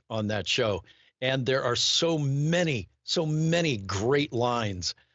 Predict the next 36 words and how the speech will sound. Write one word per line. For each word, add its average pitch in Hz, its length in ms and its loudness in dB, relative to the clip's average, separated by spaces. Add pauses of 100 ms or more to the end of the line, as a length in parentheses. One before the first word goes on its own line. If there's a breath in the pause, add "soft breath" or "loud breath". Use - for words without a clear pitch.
(220 soft breath)
uh, 107 400 2
most 143 520 0
of 120 100 0
which 127 240 0
I've 117 140 0
forgotten 123 580 -2
over 120 260 -2
the 120 100 -2
years. 120 460 0
But, 120 220 -2 (320)
but 135 100 -2
every 151 140 0
time 151 180 0
I 156 60 2
do 135 140 2
a 113 60 0
Comic-Con, 143 600 0
and 127 100 -2
if 107 140 -6
it's, - 240 -2 (100)
if, 120 220 -6
if 107 140 -2
somebody 123 260 0
comes 113 240 -2
up 107 140 0
to, 110 260 -2 (560 soft breath)
to 110 140 -4
talk 127 280 2
to 123 140 -2
me 113 160 0
and, 104 220 -2
and 107 220 0
they're 107 180 0
a 95 60 0
Tick 117 280 -4
fan, 123 400 -2